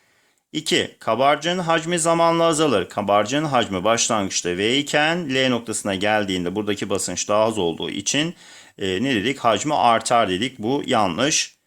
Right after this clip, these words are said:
Üç, kabarcığın içindeki havanın basıncı azalır. Evet, kabarcığın içerisindeki hava basıncı hacmi V iken hacmi iki V'ye, iki V'ye çıktığı için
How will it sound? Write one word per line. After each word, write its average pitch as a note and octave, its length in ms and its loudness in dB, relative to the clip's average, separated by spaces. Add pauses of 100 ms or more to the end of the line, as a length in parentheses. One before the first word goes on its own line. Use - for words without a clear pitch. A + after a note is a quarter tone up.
(360)
Üç, E3 280 -2
kabarcığın D3 560 2
içindeki D3+ 520 0
havanın B2+ 420 2
basıncı D3+ 440 0
azalır. C3 460 2
Evet, A2 320 0
kabarcığın G#2+ 560 0
içerisindeki G#2+ 640 -2
hava A2+ 240 2
basıncı G#2+ 600 -2
hacmi B2 420 -2
V D3 160 2
iken A2 460 -2
hacmi A2 360 -2
iki B2+ 340 -4
V'ye, A#2 460 2 (420)
iki A2+ 240 -8
V'ye G#2 240 2
çıktığı A#2+ 300 -4
için D#3+ 440 -2